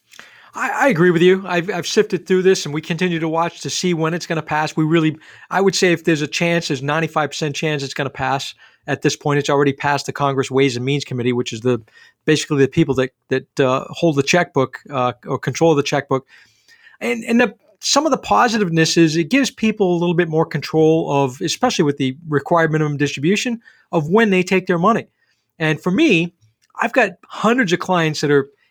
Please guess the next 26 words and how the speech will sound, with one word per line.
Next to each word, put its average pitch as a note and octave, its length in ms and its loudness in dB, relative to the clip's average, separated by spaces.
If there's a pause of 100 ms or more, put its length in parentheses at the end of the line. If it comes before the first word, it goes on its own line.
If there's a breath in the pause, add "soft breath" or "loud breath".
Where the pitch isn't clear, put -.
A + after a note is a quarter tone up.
in G#3 160 2
the G#3 80 4
range F3+ 540 2
of C#3+ 340 -2 (280)
nearing D#3 680 4 (120)
required D#3+ 580 -2
minimum D#3 320 -4
distribution D3 580 -4
age, B2+ 220 -4
which B2+ 200 -10 (120)
right D#3 160 -2
now D3 120 -2
is C#3+ 120 -4
seventy-two. C#3+ 580 0 (520 loud breath)
And, F#3 200 -2
and F3+ 160 0
some D4+ 220 0
of E4+ 60 -2
them C#4+ 80 -2
are G#3 40 2
still G#3 260 2
working, A3+ 440 0
and D#3 100 0
some A#3 220 0
of A#3 80 0
them G3+ 180 -6